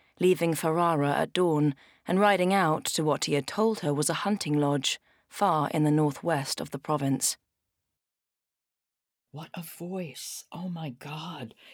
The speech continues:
Speaker 2: It's so musical. It has this little bit of huskiness, extraordinary intonation.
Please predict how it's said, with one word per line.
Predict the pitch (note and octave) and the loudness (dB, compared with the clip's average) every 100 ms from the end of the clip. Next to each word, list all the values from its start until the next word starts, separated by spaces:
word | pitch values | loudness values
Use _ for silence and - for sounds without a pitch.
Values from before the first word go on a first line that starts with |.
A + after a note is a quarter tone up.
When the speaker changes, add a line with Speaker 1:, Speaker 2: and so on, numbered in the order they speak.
| - F#3+ | -2 2
Speaker 2:
It's | F#3+ - | 2 4
so | G#3 F3 | 4 4
musical. | D3 D#3 F3+ A3+ B3+ B3 C4+ C#4 - | 2 -2 -2 0 0 2 4 4 4
It | E3+ E3 | 2 2
has | F3 E3+ - - - _ _ | 2 0 0 -14 -20 _ _
this | D#3+ F3+ - - | 0 0 0 -4
little | E3 C#3+ D#3+ G3+ A3+ | -4 -2 2 2 2
bit | F3 E3 | 0 -2
of | G#2+ | -2
huskiness, | - - A3+ - - A#3+ B3+ B3+ C4 - - - - | -6 -8 -6 -6 -2 0 0 -2 -6 -10 -12 -20 -8
extraordinary | F3 - - - - G3+ C#4 D4+ G#3 D#3 C#3 | -4 0 0 0 -6 0 4 4 2 -2 -2
intonation. | C#3+ C#3 C#3 D3 F#3 A#3+ - C#4 D4+ | -4 -6 -6 -4 -4 -4 -4 -4 -4